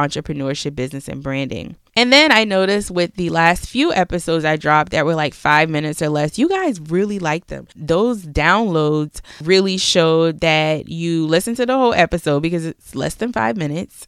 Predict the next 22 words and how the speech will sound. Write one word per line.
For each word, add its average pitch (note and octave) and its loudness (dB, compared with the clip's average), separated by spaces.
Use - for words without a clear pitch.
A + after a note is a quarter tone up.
And F3+ -2
so E3+ 0
I'm F3+ -2
thinking A#3 0
about F#3 2
maybe E3+ -4
doing F3 0
more E3 2
of E3 -2
those D#3+ 2
more D#3 -4
frequently E3 -6
here, E3 0
giving E3 -4
you D#3+ -6
more D#3 -4
bite-sized G#3 0
content A3+ 2
versus E3 0
long, D#3+ 2
hour-long D#3+ 0
episodes. - -10